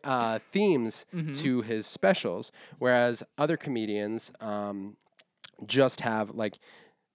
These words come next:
Speaker 1: they have sections, you know, or they're the one-liners or
Speaker 2: Mm-hmm.
Speaker 1: whatever. And I'm, I'm sure we talked about this before, but his specials, like, I've only, this is, uh, this will be the third one.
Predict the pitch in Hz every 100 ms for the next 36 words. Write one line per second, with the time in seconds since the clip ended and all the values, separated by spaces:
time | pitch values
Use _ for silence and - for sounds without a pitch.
0 | - 113 107 107 101 104 104 - - -
1 | 165 - - 95 78 82 98 98 104 113
2 | 107 104 101 101 104 101 107 135 151 131
3 | 107 92 90 98 104 135 107 98 104 113
4 | 117 - 120 120 - 143 127 127 110 95
5 | 98 - 113 - 92 107 92 98 - -
6 | - - 151 151 - - - 147 151 143
7 | 117 107 98 95 107 113 123 123 110 131
8 | - 135 113 117 110 107 123 135 120 107
9 | 123 117 107 104 101 101